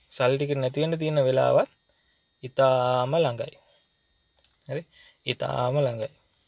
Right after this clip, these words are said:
හරි? එතකොට මෙන්න මෙතනම දැන් ඔයා ට්‍රේඩ් එක දාපුවාම රිස්ක් එක මෙන්න මෙතන පුළුවන් තරම් දහයට යටින් තියාගන්න.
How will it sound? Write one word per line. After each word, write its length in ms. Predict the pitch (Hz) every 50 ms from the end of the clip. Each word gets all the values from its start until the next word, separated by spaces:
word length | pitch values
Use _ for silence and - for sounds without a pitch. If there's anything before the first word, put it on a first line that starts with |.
| _ _ _ _ _ _ _ _ _ _ _ _ _ _ _ _ _ _ _ _ _ _ _ _ - _ _ _ _ _ _ _ _ _ _ - _ _ _ -
හරි? 140 | 143 151 160 165 - - - -
එතකොට 280 | - - - - 139 143
මෙන්න 200 | 143 147 151 165 170
මෙතනම 340 | 170 165 175 175 175 175 160
දැන් 200 | 135 127 127 127
ඔයා 120 | 131 139 147
ට්‍රේඩ් 300 | - 139 123 131 135 151
එක 80 | 151 147 147
දාපුවාම 480 | 156 160 156 156 170 170 170 190 233 320 339 294
රිස්ක් 320 | 202 190 170 - - -
එක 100 | 190 196 233
මෙන්න 200 | 220 196 190 180 180
මෙතන 240 | 175 175 175 196 226 269 - _ - - _ _ _ -
පුළුවන් 380 | - 143 143 143 156 170 175 170
තරම් 240 | 175 165 170 196 220
දහයට 360 | 202 190 175 175 175 175 180 214
යටින් 300 | 220 202 180 208 220 226
තියාගන්න. 420 | 226 208 196 175 143 127 117 113